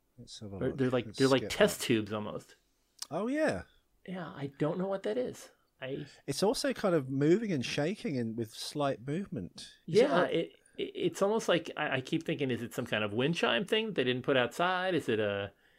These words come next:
Speaker 2: I-, is there
Speaker 1: Is it a lamp of sorts?
Speaker 2: It cou-, it could be a lamp. It could
Speaker 1: Oh,
Speaker 2: be
Speaker 1: you
Speaker 2: like an
Speaker 1: can.
Speaker 2: old
Speaker 1: Oh, in, in the later scene when he's talking to the little girl, you can see it in more close, but it's like glass vials or glass strips hanging down, isn't it?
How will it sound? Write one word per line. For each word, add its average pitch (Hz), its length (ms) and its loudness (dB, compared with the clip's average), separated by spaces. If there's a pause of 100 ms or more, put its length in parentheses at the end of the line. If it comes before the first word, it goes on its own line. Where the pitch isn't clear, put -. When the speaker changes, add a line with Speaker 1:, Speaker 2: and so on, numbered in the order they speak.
(400)
Speaker 2:
I-, 135 160 -4
is 127 220 -6
there 113 500 -2 (200)
Speaker 1:
Is - 100 -8
it 151 80 -2
a 151 80 0
lamp 139 400 2
of - 80 -8
sorts? - 580 -8 (640)
Speaker 2:
It 165 240 -2
cou-, 208 140 -2
it 175 180 0
could 156 140 2
be 180 80 2
a 180 60 2
lamp. 214 340 0
It 175 40 -2
could 202 100 8
Speaker 1:
Oh, 233 40 12
Speaker 2:
be 214 60 10
Speaker 1:
you 208 60 6
Speaker 2:
like 190 120 2
an 202 80 6
Speaker 1:
can. 175 80 4
Speaker 2:
old 175 100 2
Speaker 1:
Oh, 160 320 8
in, 113 260 -4
in 127 100 -6
the 127 80 -2
later 147 280 2
scene 156 180 0
when 131 60 0
he's 113 120 -4
talking 127 200 0
to - 60 -18
the 123 60 -4
little 110 160 0
girl, 117 180 -2
you 104 140 -2
can 123 260 -6
see 135 180 -4
it 110 60 -2
in 113 60 -4
more 117 160 -2
close, 127 340 -4
but 104 100 -8
it's - 140 -6
like 117 200 -4
glass 120 360 -2
vials 120 540 2
or 101 140 -2
glass 110 320 -2
strips - 440 -4
hanging 98 300 -4
down, 92 280 -2
isn't 110 200 -6
it? 82 80 -6